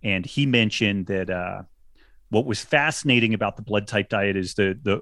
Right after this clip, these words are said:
O type, which is supposed to be this, like, hunter-gatherer, caveman, low-carb type diet. There were, there was, like, eight, eight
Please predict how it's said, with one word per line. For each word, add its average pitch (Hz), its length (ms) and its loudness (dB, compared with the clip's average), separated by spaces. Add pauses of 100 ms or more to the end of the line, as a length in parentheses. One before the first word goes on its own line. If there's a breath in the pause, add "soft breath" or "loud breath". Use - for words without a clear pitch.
(120)
O 147 300 10
type, 101 340 0
which 101 160 -6
is 110 100 -6
supposed 104 260 -2
to - 60 -18
be 107 80 -4
this, 95 220 -6
like, 92 200 -6
hunter-gatherer, 95 800 -4
caveman, 98 540 -2
low-carb 95 380 -2
type 95 200 -4
diet. 95 360 0 (680 soft breath)
There 123 160 4
were, 117 280 2 (180)
there 131 100 8
was, 117 260 0
like, 107 360 2 (1200)
eight, 185 300 4 (760)
eight 170 320 6